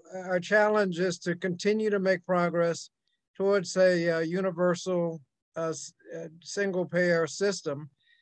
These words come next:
and we're making progress. Uh, it's, it's, um,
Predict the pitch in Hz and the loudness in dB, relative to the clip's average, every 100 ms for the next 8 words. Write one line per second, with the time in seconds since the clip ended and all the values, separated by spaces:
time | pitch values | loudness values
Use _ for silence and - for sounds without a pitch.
0 | _ _ - 170 175 185 185 196 185 190 | _ _ -6 0 2 2 4 2 2 -2
1 | 175 190 196 151 117 - - _ - 151 | 2 2 2 -2 -8 -16 -20 _ -12 -6
2 | 151 147 151 160 - 170 165 - - 165 | -4 -4 -6 -10 -12 -12 -12 -10 -4 -2
3 | 160 160 | -2 -4